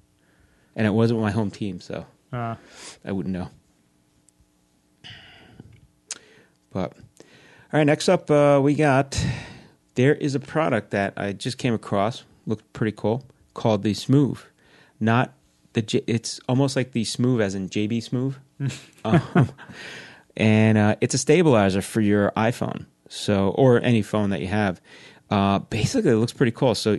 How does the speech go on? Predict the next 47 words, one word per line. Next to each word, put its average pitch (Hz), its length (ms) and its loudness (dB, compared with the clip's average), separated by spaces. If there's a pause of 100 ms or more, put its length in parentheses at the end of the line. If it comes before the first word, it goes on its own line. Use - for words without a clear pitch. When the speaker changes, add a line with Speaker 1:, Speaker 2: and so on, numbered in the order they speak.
Speaker 1:
you 110 140 -4
move 131 220 0
the 127 80 -6
phone 123 260 -4
around, 104 560 -4
and 104 120 -8
it 92 100 -8
just, - 260 -12 (100)
it - 140 -18
keeps - 260 -12
everything 117 640 -6
still. - 580 -8 (100)
So 104 360 -4 (260)
it's - 200 -4
nice 127 260 2
if 113 140 -2
you're 107 80 0
trying 110 240 0
to 98 80 0
film 113 300 0
something 117 340 -2
and 104 80 2
you 101 80 0
don't 104 200 -2
want, 104 260 -6 (180)
you 104 140 -4
know, 98 140 -4
anything 98 280 -6
shaking. 127 520 -4 (640)
Um, 90 540 -2 (580)
it's - 220 -2
like 90 140 -2
a 101 40 0
gyroscope 101 720 0
for - 140 -4
your 92 100 2
phone. 87 420 -2 (240)
Uh, 85 300 -6 (360)
it's 120 140 -2
pretty 180 220 0
cool. 127 320 2
It 101 80 -2
stabilizes, 117 640 2
it 98 120 -4
grips - 280 -2
your 107 60 0
phone. 104 420 -2